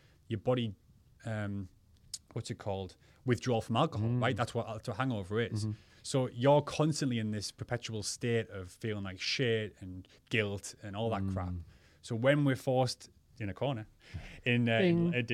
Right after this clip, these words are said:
Speaker 1: ding, in lockdown, that, that's,
Speaker 2: Yeah.
Speaker 1: it's, it's priceless, man.
Speaker 2: Mm. 'Cause I think that's one thing that e-, I tried a lot of times before. Like, I'd,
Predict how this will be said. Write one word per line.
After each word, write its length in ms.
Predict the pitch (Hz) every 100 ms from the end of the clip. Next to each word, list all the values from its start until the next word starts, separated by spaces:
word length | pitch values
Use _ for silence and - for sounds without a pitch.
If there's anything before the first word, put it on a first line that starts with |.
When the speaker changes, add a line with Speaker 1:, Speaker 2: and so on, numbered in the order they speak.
| 117
Speaker 1:
ding, 200 | 180 180 165 - -
in 120 | 120
lockdown, 640 | 117 160 - 107 95 113 131 -
that, 180 | 110 147 - -
that's, 420 | 113 139 - - - 113
Speaker 2:
Yeah. 200 | 104 85 90 110 107 -
Speaker 1:
it's, 180 | - - -
it's 120 | 113
priceless, 520 | - 131 143 - 117 -
man. 160 | 87 92 110
Speaker 2:
Mm. 360 | 107 104 101 110 - - - - -
'Cause 120 | - 143
I 80 |
think 220 | 175 202 175
that's 180 | 160
one 220 | 175 165 151
thing 320 | 151 131 123
that 220 | 117 - - -
e-, 180 | 165 160
I 200 | 151 165
tried 360 | 165 151 117 104
a 40 |
lot 200 | 104 117
of 80 | 120
times 340 | - 87 92 -
before. 380 | 95 - 90
Like, 140 | 90 98
I'd, 260 | 135 143